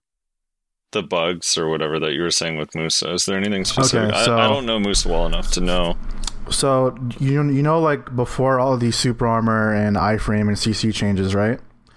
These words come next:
Speaker 1: Mm-hmm.
Speaker 2: Um, the Musa's E buff, it used to be a permanent, uh, super armor if we spammed crosscut.
Speaker 1: Right.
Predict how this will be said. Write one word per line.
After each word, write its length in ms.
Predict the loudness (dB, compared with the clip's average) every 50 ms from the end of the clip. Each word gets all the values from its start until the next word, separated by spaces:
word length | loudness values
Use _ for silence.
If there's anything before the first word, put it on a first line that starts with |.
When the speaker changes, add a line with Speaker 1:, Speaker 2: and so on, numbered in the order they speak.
| -18 -8 -6
Speaker 1:
Mm-hmm. 220 | -4 -2 -2 0 0
Speaker 2:
Um, 220 | 0 0 0 0 0
the 100 | 0 0
Musa's 440 | 0 0 0 0 0 0 0 -2
E 140 | -2 0 0
buff, 380 | 0 0 2 2 0 0 -2 -2
it 80 | 0
used 180 | 0 0 0 0
to 60 | -2 0
be 160 | 0 0 0
a 80 | 0
permanent, 600 | 0 0 0 0 0 0 2 2 0 0 -2 -2 -4
uh, 140 | -4 -4 -2
super 340 | 0 0 -2 0 0 0 0
armor 320 | 2 2 2 2 2 0
if 160 | 0 -2 -4
we 80 | -4 -4
spammed 380 | -2 -2 0 0 0 0 -2 -2
crosscut. 600 | -2 0 0 0 -2 -2 -2 -2 -2 -2 -4 -8 -14 -8
Speaker 1:
Right. 260 | -4 -2 -2 -2 -2